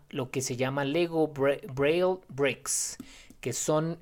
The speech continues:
eh, piezas o bricks de Lego para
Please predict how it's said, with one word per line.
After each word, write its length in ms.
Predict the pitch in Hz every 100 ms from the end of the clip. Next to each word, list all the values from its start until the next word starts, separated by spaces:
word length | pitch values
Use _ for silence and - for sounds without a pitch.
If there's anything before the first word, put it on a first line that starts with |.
| -
eh, 380 | 151 131 123 -
piezas 600 | - 156 214 - 196 190
o 120 | - 123
bricks 420 | 127 156 - 139
de 100 | 131
Lego 600 | 127 170 156 139 247 - _
para 560 | - 139 151 165 240 -